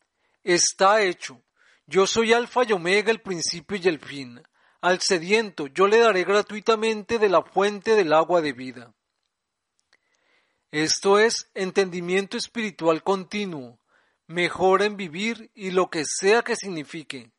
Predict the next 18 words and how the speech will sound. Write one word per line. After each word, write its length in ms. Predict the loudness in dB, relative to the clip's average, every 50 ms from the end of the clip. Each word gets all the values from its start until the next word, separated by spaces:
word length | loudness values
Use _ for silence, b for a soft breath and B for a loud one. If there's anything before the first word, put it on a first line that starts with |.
| _ _ _ _
Sigamos 540 | _ -12 -12 -6 -2 0 0 0 0 -2 -4
leyendo, 440 | -4 -4 -4 -4 -4 -4 -4 -8 -6
verso 380 | -2 0 0 0 0 -2 -8
siete. 460 | -10 -12 -14 -16 -16 -18 -20 -20 -20 _ _ _ _ _ _ _ _ _ _ _ _ _ _ _ _ _ _ _ _ _ _ _ _ _ _ _ _ _ _ _ _ _ _ _ _ _ _ _ _ _ _ 2
Aquel 440 | 2 2 2 2 0 -2 -2 -2 -2
que 120 | -2 0
venza 480 | 2 2 2 2 0 -4 -6 -6 -8 -4
heredará 560 | -2 0 2 4 4 4 4 4 4 4 2 0
todas 500 | -2 _ 2 4 6 6 6 4 2 -2
las 180 | -4 -6 -8
cosas. 540 | -8 -6 -6 -6 -8 -10 -14 -16 -18 -20 -20 _ _ _ _ _ _ _ _ _ _ _ _ _ _ _ _ _ _ _ _ _ _ _ _ _ _ _ _ _ _ _ _ _
Y 160 | -6 -2 -2
esto 220 | -2 -2 -2 -6 -8
significa 760 | -6 -6 -6 -6 -8 -8 -8 -10 -12 -6 -6 -4 -6 -6 -8 _ -2
la 200 | 2 2 2 4
vastedad 680 | 4 2 0 0 -4 -12 -14 -12 -6 -4 -2 -2 -2
del 160 | -2 -4 -6
universo. 640 | -6 -6 -6 -4 -2 -2 -2 -2 -4 -8 -10 -12 _